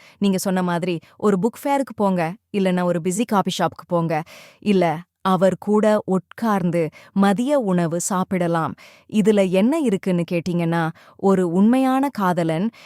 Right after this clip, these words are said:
நீங்க எந்த இடத்துல இருந்தாலும் சரி, உங்க கூட பேசுறதுல, உங்களுடைய வாழ்க்கைய பத்தி தெரிஞ்சுக்கிறதுல, எதிர்காலத்தை பத்தி பிளான் பண்றதுல தான் ஆர்வம் காட்டுவார். அவர் அந்த காஃபி ஷாப்ல உள்ள சத்தத்தை கூட பொருட்படுத்த மாட்டார்.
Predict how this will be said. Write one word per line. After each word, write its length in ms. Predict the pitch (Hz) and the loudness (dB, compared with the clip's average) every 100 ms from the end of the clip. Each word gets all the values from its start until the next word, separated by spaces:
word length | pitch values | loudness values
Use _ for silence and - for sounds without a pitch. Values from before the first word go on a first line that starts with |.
| - | -2
நீங்க 300 | 202 208 190 | 2 4 2
எந்த 460 | 170 190 226 294 | 0 2 2 2
இடத்துல 400 | 269 190 196 196 | 0 -2 -2 0
இருந்தாலும் 600 | 180 170 180 180 175 170 | 0 2 0 0 0 -2
சரி, 380 | 165 190 180 226 - _ | 0 0 0 -4 -8 _
உங்க 280 | - 208 208 | 0 2 2
கூட 240 | - 294 339 - | 0 -2 0 0
பேசுறதுல, 600 | 190 185 185 175 170 151 156 - - | -2 -2 -2 0 0 -2 -6 -18 -2
உங்களுடைய 560 | 196 196 185 175 175 | 2 2 2 0 0
வாழ்க்கைய 440 | 160 185 214 220 190 | 0 -2 -2 -2 -2
பத்தி 300 | - 226 - 185 | -2 -4 -4 -2
தெரிஞ்சுக்கிறதுல, 800 | 190 247 262 - 180 170 165 175 247 - - | 0 0 0 -2 -2 -2 -2 -2 -6 -12 -6
எதிர்காலத்தை 720 | - 208 294 277 254 214 202 | 0 2 2 -2 -2 -2 -2
பத்தி 320 | 196 247 - 220 - | -4 -6 -4 -6 -2
பிளான் 240 | 190 254 285 | -2 0 0
பண்றதுல 500 | 254 208 196 180 180 | 0 0 0 0 0
தான் 200 | 170 214 - | 0 -2 -4
ஆர்வம் 420 | 247 285 240 190 | -4 -2 0 0
காட்டுவார். 640 | 185 170 170 165 151 98 - - - | 0 -2 -2 -2 -2 -4 -10 -20 -10
அவர் 300 | - 196 190 | -2 2 2
அந்த 220 | 180 175 | 2 0
காஃபி 400 | 170 196 220 254 226 | -2 -2 0 -2 -2
ஷாப்ல 300 | 208 190 190 | -2 0 0
உள்ள 280 | 180 170 170 | 0 0 -2
சத்தத்தை 520 | - 170 - 214 196 175 | -2 -4 -4 -4 -4 -2
கூட 280 | 247 277 277 | -2 0 0
பொருட்படுத்த 600 | 190 175 - 180 175 185 | -2 -4 -2 -4 -2 -2
மாட்டார். 540 | 175 165 175 160 - | -2 -2 -2 -2 -4